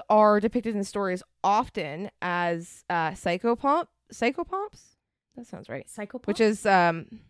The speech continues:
Speaker 1: yeah, which is another word for, like, a diviner, like, um, a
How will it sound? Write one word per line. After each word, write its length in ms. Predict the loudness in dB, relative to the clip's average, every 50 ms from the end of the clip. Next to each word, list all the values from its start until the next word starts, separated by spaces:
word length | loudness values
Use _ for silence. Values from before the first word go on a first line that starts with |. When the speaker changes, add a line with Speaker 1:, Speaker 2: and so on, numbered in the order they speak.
| _ _ _ _ -8
Speaker 1:
yeah, 240 | -2 -2 -2 -2 -2 -6 _ _ _ _ _
which 120 | -8 -6
is 120 | -6 -4 -2
another 220 | -2 -2 0 0
word 140 | 0 -2 -2
for, 120 | -2 -2
like, 180 | -2 -2 -4 -8 _ -4
a 240 | -2 0 0 0
diviner, 480 | 0 -2 -4 -4 -2 -4 -4 -4 -4 -2
like, 180 | -2 -2 -4 -2
um, 640 | -2 -2 0 0 -2 -2 -4 -6 -8 -10 -12 -14 -18 _ _ _ _ _ _ -6
a 220 | -4 -2 -2 -2